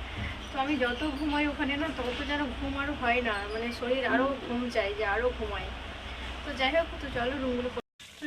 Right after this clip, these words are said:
চিকেনটাকে ম্যারিনেট করে রেখেছিলাম অনেকক্ষণ, মানে এক ঘন্টার মতো হয়ে গেছে। তো চিকেনটা ম্যারিনেট করে রেখেছিলাম, তো চিকেনটা মানে স্নান করতে যাওয়ার আগে ভাবলাম চিকেনটাকে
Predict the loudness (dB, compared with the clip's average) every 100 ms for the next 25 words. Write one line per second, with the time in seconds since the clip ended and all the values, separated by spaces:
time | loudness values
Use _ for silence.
0 | -6 -4 -2 0 -2 0 0 2 -2 -2
1 | -4 -2 -2 -4 -6 -4 -2 -4 -4 -6
2 | -4 -2 -2 -2 -6 -10 -14 -14 -8 -6
3 | -4 -2 -2 -2 -4 -2 0 0 -2 -4
4 | -6 -8 -16 -16 -14 -12 -8 -4 0 0
5 | -2 -2 -4 -4 -4 -2 -2 -4 0 0
6 | 0 -4 -4 -2 -2 0 2 2 0 -2
7 | -4 -2 0 2 2 2 0 -2 -4 -4
8 | -4 -6 -6 -4 -4 -4